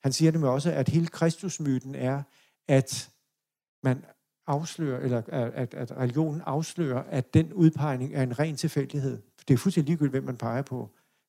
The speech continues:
Det er bare, en bliver udstødt. Og det, der sker i den, i, i de gamle, øh, primitive religioner, det er, at man laver masker, der både har den guddommelige og djævels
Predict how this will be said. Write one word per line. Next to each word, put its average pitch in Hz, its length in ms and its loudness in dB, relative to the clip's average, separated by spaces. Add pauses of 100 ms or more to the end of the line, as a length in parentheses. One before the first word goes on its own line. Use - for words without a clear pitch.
Det 139 60 6
er 127 40 6
bare, 147 300 2
en 202 200 0
bliver 165 180 2
udstødt. 135 580 -4 (1800)
Og 127 100 0
det, 170 120 8
der 175 60 6
sker 180 240 6
i 165 40 4
den, 160 140 0
i, 151 120 4
i 135 240 4
de 139 100 2
gamle, 143 320 4
øh, 131 520 2
primitive 160 540 2
religioner, 135 380 2
det 151 140 4
er, 139 160 4
at 143 220 0
man 135 100 4
laver 131 200 6
masker, 127 380 2
der 156 120 0
både 147 280 4
har 139 160 0
den 143 200 0
guddommelige 147 680 2 (100)
og 143 340 2 (440)
djævels 127 460 4